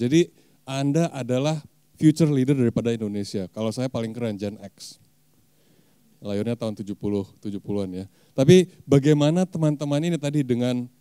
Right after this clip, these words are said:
critical thinking yang kita perlu buat M O U Mas Sabda untuk kita bisa promosikan Zenius dan juga Mbak Ayu. Critical thinking dan juga toleransi, bagaimana kita bisa membangun Indonesia kita ini. Ya, em, tagline kita saat ini,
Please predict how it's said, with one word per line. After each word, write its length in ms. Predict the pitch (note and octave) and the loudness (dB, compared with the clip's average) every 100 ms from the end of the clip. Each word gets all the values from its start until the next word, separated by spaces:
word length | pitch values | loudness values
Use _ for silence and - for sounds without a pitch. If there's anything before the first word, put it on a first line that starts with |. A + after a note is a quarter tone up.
| - | -2
critical 400 | C#3+ C#3+ D3+ C#3+ | -2 0 -2 -2
thinking 480 | C#3 C#3 B2+ C#3+ C#3 | 0 -2 0 0 2
yang 240 | B2+ A#2 | 0 0
kita 240 | A2 A#2+ C3+ | -4 -6 -4
perlu 160 | A#2+ | -4
buat 160 | A2 A2 A2 | -4 -6 -6
M 80 | |
O 80 | G#2+ | -8
U 120 | G#2+ G#2+ | -6 -8
Mas 240 | G2 - - | -10 -14 -16
Sabda 320 | - G2 G2+ | -14 -6 -4
untuk 160 | G2 - | -6 -8
kita 160 | G2+ | -10
bisa 240 | G2+ G2+ A2 | -8 -6 -4
promosikan 480 | G#2 G#2 G#2+ A2 G2+ | -2 -4 -4 -6 -6
Zenius 320 | G2+ G#2 G2+ | -4 -4 -4
dan 160 | F#2+ | -6
juga 240 | G2 G#2+ G#2 _ | -8 -8 -10 _
Mbak 200 | G#2 F#2 | -14 -8
Ayu. 240 | G2 G#2+ G#2 _ - - _ _ _ _ _ - | -4 -4 -4 _ -20 -20 _ _ _ _ _ -2
Critical 400 | D3+ D3+ D#3 E3+ | 0 2 6 6
thinking 480 | E3 E3 D#3 F3+ D#3+ | 8 6 6 6 8
dan 80 | C3 | 10
juga 320 | C3 B2+ D3 | 10 10 6
toleransi, 640 | D3 C#3 C#3 C#3 C#3+ F3 | 2 0 2 2 2 2
bagaimana 480 | C3+ B2+ B2 C3 E3 | 2 0 0 0 -2
kita 240 | D#3+ D3+ | -4 -4
bisa 240 | F3 C#3 D#3 | -2 -2 0
membangun 640 | D3 C#3 B2 B2 D3 E3 | 2 2 4 4 4 2
Indonesia 560 | C#3 C3 B2 A#2 A#2 B2 | 0 0 2 0 -2 -6
kita 240 | B2 A#2+ | -8 -8
ini. 320 | A#2 A2+ G2 - _ _ _ _ _ _ _ _ _ _ _ | -6 -6 -10 -14 _ _ _ _ _ _ _ _ _ _ _
Ya, 240 | G#2 G#2 _ _ _ _ G#2+ | -6 -6 _ _ _ _ -4
em, 560 | G#2+ A2+ A2+ A2+ A#2 - _ _ _ _ _ _ _ _ _ _ _ | 0 2 2 0 -4 -10 _ _ _ _ _ _ _ _ _ _ _
tagline 400 | C#3+ C3 C#3+ C#3+ | 6 8 8 6
kita 240 | C#3 C3+ E3 | 4 4 4
saat 240 | D#3+ C#3 | 4 2
ini, 240 | C#3 D#3+ | 2 2